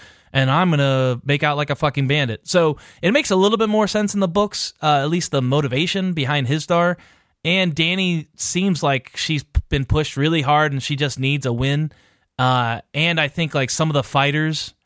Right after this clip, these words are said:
like, Hizdar brings some of the fighters, and the fighters, just like that, uh, tutor that we saw a couple episodes back. Remember that guy who's like, "Please allow me to be a property again."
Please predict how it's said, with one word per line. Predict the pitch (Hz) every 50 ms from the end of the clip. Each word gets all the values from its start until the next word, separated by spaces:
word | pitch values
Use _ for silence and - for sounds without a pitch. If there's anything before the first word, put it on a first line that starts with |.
| _ _ _ _ _ _ -
like, | - 131 131
Hizdar | - 165 165 143 160 156 143
brings | 123 151 151 151 139 -
some | - 151 143
of | 143
the | 135 120
fighters, | - 151 143 147 135 131 123 113
and | 123 120
the | 117
fighters, | - - 143 143 139 135 123 -
just | - 120 110 -
like | 147 135 123 -
that, | 139 127 120 110 _ _ -
uh, | 127 123 120 120 117 117 113 107
tutor | - - 160 165 147 139
that | 127 117 92
we | 117 113
saw | - 131 127 120 120 113
a | 110 - - _ _ -
couple | - 139 127 131
episodes | 127 113 - - 123 117 107 117
back. | 123 117 113 110 - - _ _ _ _ _ _ _ _ _ _ _ _ -
Remember | - 147 160 160
that | 160 151
guy | - 160 151 151
who's | 151 147 131
like, | 143 135 131 - -
"Please | - 190 240 240 220 165
allow | 165 160 151 147 143 139
me | 139 139 127
to | - - 139 131 131 120
be | 110 117 123 143 135 131 131 127 123
a | 120 117 117 117 113 110 - _
property | - 147 135 120 - 127 127 123
again." | 120 117 123 123 123 127 135 131